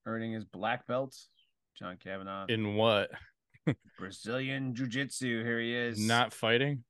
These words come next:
Speaker 1: No. The belt. He's very excited. Uh, looking very sweaty and like he's training hard.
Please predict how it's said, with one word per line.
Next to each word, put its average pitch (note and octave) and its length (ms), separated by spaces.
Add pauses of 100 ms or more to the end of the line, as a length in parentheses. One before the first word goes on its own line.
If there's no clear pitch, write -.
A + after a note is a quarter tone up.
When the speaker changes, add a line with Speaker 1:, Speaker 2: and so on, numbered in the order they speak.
(500)
Speaker 1:
No. F2 260 (520)
The F2 60
belt. G2+ 380 (360)
He's E2+ 100
very G2+ 220
excited. G2+ 600 (340)
Uh, D#2 240
looking G#2 320
very A2+ 220
sweaty A#2+ 520
and A#2 260
like G#2+ 200
he's A#2 180
training B2 460
hard. B2+ 540